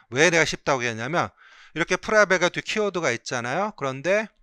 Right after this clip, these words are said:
제시된 측면에서 보자. 우리가, 어, 제가 다 정리해놨어요. 기본적으로 책에도 정리되어 있고 제시된 측면에서 우리가 보면, 자, 그러면 이제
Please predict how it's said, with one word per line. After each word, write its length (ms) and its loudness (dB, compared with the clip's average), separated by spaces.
제시된 420 -2
측면에서 420 -8
보자. 360 -8
우리가, 380 2
어, 320 -4
제가 300 2
다 200 0
정리해놨어요. 1040 0
기본적으로 460 -8
책에도 400 -6
정리되어 460 -12
있고 500 -4
제시된 380 -12
측면에서 460 -16
우리가 160 -16
보면, 400 -6
자, 300 0
그러면 200 -2
이제 180 -2